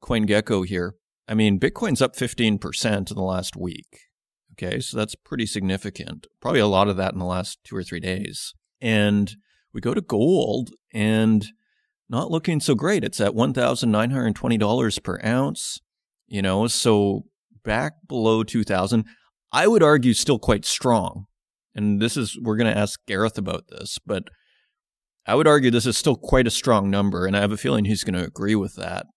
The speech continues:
You know, copper at four dollars and seventy-one cents is also a strong number. Uh, palladium all over the place. And once again, like, that is the, that is the rodeo of metals there. Palladium, two thousand two hundred sixty-four dollars, so shooting back down.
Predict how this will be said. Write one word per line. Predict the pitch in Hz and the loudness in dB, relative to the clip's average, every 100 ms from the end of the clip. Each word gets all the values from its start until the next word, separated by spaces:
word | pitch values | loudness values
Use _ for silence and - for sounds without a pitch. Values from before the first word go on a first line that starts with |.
| _ | _
You | - 107 | -6 -2
know, | 90 87 | -2 -4
copper | - 160 175 - 147 | -6 -4 -2 0 2
at | 120 - | 0 -2
four | 131 | 0
dollars | 117 110 113 110 110 | 4 4 4 2 -2
and | 92 | -2
seventy-one | 123 107 107 98 95 | -2 0 0 0 -2
cents | 92 - 131 113 | -4 -4 -4 -6
is | 95 - _ - | -12 -14 _ -6
also | 117 113 - 101 | -4 -4 -4 -4
a | |
strong | - - 92 90 92 | -4 -4 -4 -2 -2
number. | 90 87 87 95 _ _ _ | -2 -4 -6 -8 _ _ _
Uh, | - | -16
palladium | - 113 123 123 104 | -4 2 4 6 4
all | 98 101 | 4 2
over | 95 101 | 0 -4
the | 82 | -8
place. | - 85 85 - - | -8 -8 -6 -8 -8
And | 98 | -6
once | 95 - | -6 -6
again, | 87 92 92 | -6 -4 -4
like, | - 90 - - 180 | -6 -10 -12 -18 -10
that | 170 107 123 | 0 2 4
is | 98 - | 2 -2
the, | - 90 90 107 - 247 _ - | -6 -6 -6 -8 -12 -16 _ -10
that | 131 | -8
is | - | -6
the | 120 | -4
rodeo | 110 113 117 98 95 | 0 2 4 4 2
of | 90 | 2
metals | 104 107 98 - | 0 0 -2 -2
there. | 98 90 85 - _ | 0 0 0 -6 _
Palladium, | - 101 98 117 95 87 90 | -12 -4 0 2 2 0 -2
two | 131 | -4
thousand | 123 95 104 104 | -2 0 0 -2
two | 92 | -2
hundred | 101 92 | -4 -4
sixty-four | 92 107 104 98 | -6 -8 -6 -4
dollars, | 92 98 95 90 | 0 2 0 -2
so | - - | -6 -6
shooting | - - - 143 110 | -4 -4 -4 -4 -4
back | 98 95 - 90 | 0 0 0 -2
down. | 90 95 | 0 2